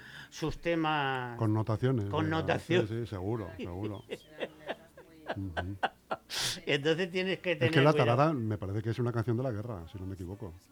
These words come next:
Speaker 2: ¿no? Eh, de la guerra civil.
Speaker 1: Hay,
Speaker 2: Entonces,
Speaker 1: hay,
Speaker 2: claro, había canciones que luego no
Speaker 1: hay
Speaker 2: se
Speaker 1: muchas
Speaker 2: podían
Speaker 1: que están
Speaker 2: cantar.
Speaker 1: adaptadas, como la
Speaker 2: Claro.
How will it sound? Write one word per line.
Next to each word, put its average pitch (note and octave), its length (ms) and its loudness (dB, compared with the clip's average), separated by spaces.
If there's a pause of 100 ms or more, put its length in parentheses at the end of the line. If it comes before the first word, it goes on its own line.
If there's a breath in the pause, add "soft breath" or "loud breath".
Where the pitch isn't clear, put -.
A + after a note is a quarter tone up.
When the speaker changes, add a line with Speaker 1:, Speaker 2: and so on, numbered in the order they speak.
(440)
Speaker 2:
¿no? C#3 300 -8 (200)
Eh, F2 320 -14
de E2 60 -10
la D#2+ 40 -8
guerra F2+ 220 -8
civil. G#2 280 -6 (920)
Speaker 1:
Hay, B2 580 -4
Speaker 2:
Entonces, A#2+ 240 -4
Speaker 1:
hay, B2+ 100 0
Speaker 2:
claro, A#2+ 220 0
había F#2+ 200 -4
canciones G#2+ 400 -2
que A2+ 80 -2
luego A2+ 200 0
no C3+ 60 2
Speaker 1:
hay D3+ 80 2
Speaker 2:
se D#3 60 0
Speaker 1:
muchas E3+ 140 0
Speaker 2:
podían F#3 180 0
Speaker 1:
que F3 100 -4
están D#3 240 -4
Speaker 2:
cantar. C#3 160 -2
Speaker 1:
adaptadas, C#3 440 -6
como A#2 260 -10
la A2 80 -6
Speaker 2:
Claro. A2 40 -8